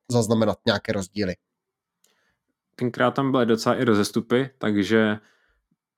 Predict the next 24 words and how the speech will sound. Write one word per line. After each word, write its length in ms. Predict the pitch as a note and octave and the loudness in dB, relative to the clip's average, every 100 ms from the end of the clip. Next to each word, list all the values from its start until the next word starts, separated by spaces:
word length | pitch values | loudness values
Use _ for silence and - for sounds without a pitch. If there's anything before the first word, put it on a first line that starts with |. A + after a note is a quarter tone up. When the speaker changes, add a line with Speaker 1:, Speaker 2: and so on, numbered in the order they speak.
| _ - | _ -2
Speaker 2:
jedna 240 | C3 D3 | 2 2
z 40 | |
těch 340 | - E3 - - | 2 -2 -2 -6
asi 260 | A2+ - | -4 0
nejtěžších 460 | C#3+ A2 A2 - C3 | 0 2 0 0 0
etap 220 | A2 A2+ | 0 -2
skutečně 360 | - A#2 G#2+ A#2 | -2 -4 -2 -2
tohoto 300 | A2 G#2+ B2 | -2 0 0
Gira, 400 | G2+ F#2 A2 A#2+ _ _ - | 2 2 0 -2 _ _ -6
protože 440 | G#2+ G#2+ A#2+ B2 | -4 0 0 2
pak 200 | B2+ A#2+ | 0 -2
přijdou 380 | - B2+ B2+ G#2+ | -2 0 2 0
etapy, 360 | A2+ A#2 B2 | 0 0 -2
které 200 | A2 A#2 | 0 0
mají 400 | A#2 A#2 A#2+ G2 - | 2 2 2 0 -4
tři 180 | - A2+ | -4 0
hvězdičky, 520 | G2 G#2 A2+ A2+ - | 2 4 2 0 -2
když 220 | A2+ A2 A2+ | 0 0 -2
jako 220 | A2+ A2 A2 G2+ - | -2 0 0 -2 -4
moc 320 | G#2+ G#2+ - | -2 -2 -2
nevím 160 | A2 | 0
z 40 | G#2+ | 0
jakého 320 | G2+ G#2+ A2+ | 0 2 2
důvodu, 460 | G#2+ G2 F#2 G2+ | 2 2 4 2